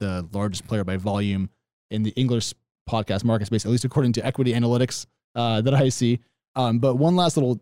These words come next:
thing on this is that Spotify spent a ton of money on podcast deals. The Gimlet and the other deal they did were, like, four hundred to five hundred million dollars last year.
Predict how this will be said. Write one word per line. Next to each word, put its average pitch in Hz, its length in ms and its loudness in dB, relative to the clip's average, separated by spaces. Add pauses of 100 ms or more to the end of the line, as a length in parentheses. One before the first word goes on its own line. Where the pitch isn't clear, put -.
(140)
thing 135 120 2
on 110 140 2
this 110 180 0
is 104 120 -6
that 104 140 -2
Spotify 156 360 0
spent 110 140 0
a 101 40 -2
ton 131 280 0
of 113 80 0
money 107 160 2
on 101 100 -2
podcast 92 360 -6
deals. 87 340 -8
The 104 80 -6
Gimlet 127 640 0
and 107 160 0
the 117 80 2
other 120 100 4
deal 110 160 -2
they 107 80 0
did 101 220 -2
were, 101 80 -6
like, 90 100 -8
four - 160 -4
hundred 110 220 0
to 98 60 -6
five 107 100 0
hundred 95 220 -2
million 110 380 2
dollars 98 480 -2
last 98 320 -4
year. 104 320 0